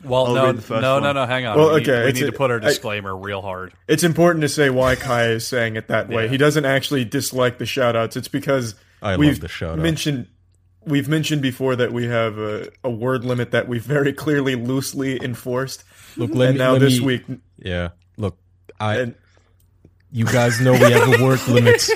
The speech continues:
Speaker 3: <laughs>
Speaker 4: but I personally love the shout-outs, but even I cannot defend you guys anymore because we have so many shout-outees now,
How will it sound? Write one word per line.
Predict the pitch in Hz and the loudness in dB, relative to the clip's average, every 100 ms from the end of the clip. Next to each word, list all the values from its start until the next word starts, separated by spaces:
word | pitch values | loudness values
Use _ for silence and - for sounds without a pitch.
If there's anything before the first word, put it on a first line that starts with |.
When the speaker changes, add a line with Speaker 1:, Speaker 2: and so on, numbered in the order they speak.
| - - 622 | -4 -8 -10
Speaker 3:
<laughs> | - 440 - | -2 0 2
Speaker 4:
but | 127 147 147 - 440 - 370 - - - - | 4 2 0 -2 -4 -4 -14 -12 -14 -20 -8
I | - 165 | -2 -2
personally | - 185 190 - 165 147 139 | 0 2 2 2 2 4 6
love | 143 135 | 4 2
the | 135 | 0
shout-outs, | - 139 139 127 110 110 - | 0 2 4 4 2 -2 -2
but | 123 117 | -2 0
even | 139 131 117 | 0 0 2
I | 120 | 0
cannot | 113 123 113 104 | 0 0 0 0
defend | 104 120 110 | -2 0 0
you | 104 | 0
guys | 104 98 90 | 0 0 0
anymore | 92 92 92 | -2 -2 -4
because | 98 95 | -4 -4
we | 92 | -2
have | 101 95 | -2 -2
so | - 110 | -2 -2
many | 113 | 0
shout-outees | 107 - 104 104 101 92 107 110 98 - - - | -2 -2 -2 0 -2 -2 -2 -2 -2 -6 -12 -10
now, | 85 85 85 | -6 -4 -6